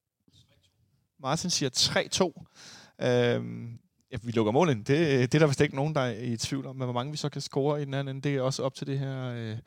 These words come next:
det her svingende Nordsjælland-hold. Jeg tror, kampen ender to to. Øhm, og det bliver noget forbandet gøjl. Det bliver noget rigtig rod. Øh, jeg tror ikke, vi scorer selvmål, selvom han er, han var, en, var en af vores venner sidste år, her selvmål, men, øh, men, øh,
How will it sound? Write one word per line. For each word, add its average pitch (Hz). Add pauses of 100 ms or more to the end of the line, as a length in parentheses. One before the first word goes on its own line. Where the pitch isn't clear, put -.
(440)
det 131
her 135
svingende 135
Nordsjælland-hold. 135
Jeg 139
tror, -
kampen -
ender 120
to -
to. - (460)
Øhm, 98 (800)
og -
det 117
bliver 92
noget 69
forbandet -
gøjl. 71 (120)
Det -
bliver 98
noget 98
rigtig 113
rod. 95 (200)
Øh, 82
jeg 107
tror -
ikke, 147
vi 202
scorer 165
selvmål, 170 (260)
selvom 143
han 139
er, 127
han 139
var, 135
en, 117
var 104
en 120
af 135
vores 110
venner 120
sidste 143
år, 131
her 120
selvmål, 135
men, 127
øh, 107 (720)
men, 113
øh, 104